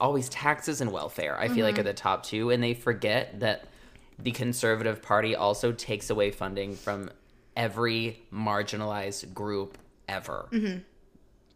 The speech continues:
Speaker 2: Absolutely.
Speaker 1: Period.
Speaker 2: Period. On
Speaker 1: If you
Speaker 2: period.
Speaker 1: do not have in your family a white man, you're gonna be, you're gonna be hurt by the Conservative Party.
Speaker 2: Mm-hmm.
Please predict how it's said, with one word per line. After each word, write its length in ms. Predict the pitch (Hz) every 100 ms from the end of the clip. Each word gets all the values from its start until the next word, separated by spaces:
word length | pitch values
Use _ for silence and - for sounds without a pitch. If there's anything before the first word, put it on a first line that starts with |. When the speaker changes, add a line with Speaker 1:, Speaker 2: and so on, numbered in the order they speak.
| - 240
Speaker 2:
Absolutely. 400 | 220 - 196 135 117
Speaker 1:
Period. 220 | 95 - -
Speaker 2:
Period. 520 | 196 175 139 113 202
On 220 | 220 214 214
Speaker 1:
If 160 | 220 170
you 40 |
Speaker 2:
period. 180 | 135 151
Speaker 1:
do 140 | 175 190
not 260 | 180 175
have 380 | 147 147 123 120
in 180 | 135 143
your 180 | 135 127
family 800 | 127 - 175 180 156 95 78 - 104
a 100 | 113
white 360 | 110 120 -
man, 420 | 120 143 104 92 85
you're 160 | 117 117
gonna 140 | 113
be, 180 | 107 107 107
you're 200 | 113 110
gonna 160 | 107
be 240 | 95 101 -
hurt 420 | - 110 - -
by 140 | 98
the 80 | 98
Conservative 520 | - 98 92 87 82
Party. 320 | - 80 - 247
Speaker 2:
Mm-hmm. 300 | 208 202